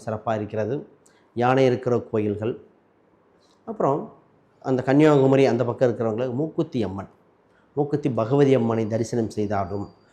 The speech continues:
உங்களுக்கு பண-, கடனை அடைக்க ஒரு வழிவகை பிறக்கிறது. வருமானம் அதிகரித்து கடனும் குறைக்கிறது. இது நோய் நொடியை போக்குறதுக்கும் வசதியா இருக்குங்க.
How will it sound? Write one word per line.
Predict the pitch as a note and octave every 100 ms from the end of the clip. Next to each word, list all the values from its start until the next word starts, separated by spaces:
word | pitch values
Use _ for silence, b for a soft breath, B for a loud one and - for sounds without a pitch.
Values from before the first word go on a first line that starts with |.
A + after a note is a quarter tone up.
| b
உங்களுக்கு | - B2 A#2 A#2
பண-, | A2+ A2+
கடனை | A2 A#2+ B2 B2+
அடைக்க | A#2 G#2+ G#2 A2+
ஒரு | A2+ A2
வழிவகை | G#2 A#2 A2 A2
பிறக்கிறது. | G#2+ G#2 G2 G2+ F#2 G2+ - b b b
வருமானம் | A2+ C3 C#3+ D3+ D#3+ D3+
அதிகரித்து | C#3+ C#3+ C#3+ E3+ D3
கடனும் | C#3 B2+ C#3 D3+ C3+
குறைக்கிறது. | A#2+ G#2
இது | C#3 F3
நோய் | C#3 D3 F3
நொடியை | E3+ D3+ D3+
போக்குறதுக்கும் | D3 C3+ C3 C3 B2
வசதியா | A#2 C3 A2+
இருக்குங்க. | G2+ A2